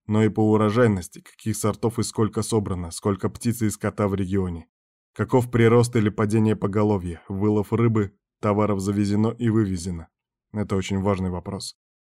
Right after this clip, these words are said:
так как мы обязаны подробно знать, что происходит в регионе, и вовремя реагировать на острые моменты. Существующего комитета статистики явно недостаточно, и его данные приходят с огромным запаздыванием».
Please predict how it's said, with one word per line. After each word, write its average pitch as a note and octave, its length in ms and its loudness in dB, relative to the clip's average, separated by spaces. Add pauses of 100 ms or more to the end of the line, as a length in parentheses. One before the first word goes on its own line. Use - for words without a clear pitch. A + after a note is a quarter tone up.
(120)
так G#2+ 140 0
как G#2+ 140 -2
мы A2 140 4
обязаны G2+ 420 2
подробно G#2 440 0
знать, G2 340 -2
что - 180 -10
происходит F#2+ 540 -4
в G2+ 80 -4
регионе, G#2 440 0
и - 20 2
вовремя G#2 420 0
реагировать G2 600 -2
на F#2+ 120 -2
острые F#2 320 -6
моменты. F#2+ 480 -4 (640)
Существующего A#2+ 840 0
комитета A#2 460 0
статистики A#2+ 640 -8
явно G#2 400 -2
недостаточно, G2 800 -6 (420)
и G#2 80 -2
его G#2 160 4
данные A#2+ 340 6
приходят G#2+ 440 0
с - 80 -4
огромным G#2+ 480 0
запаздыванием». F2 720 -4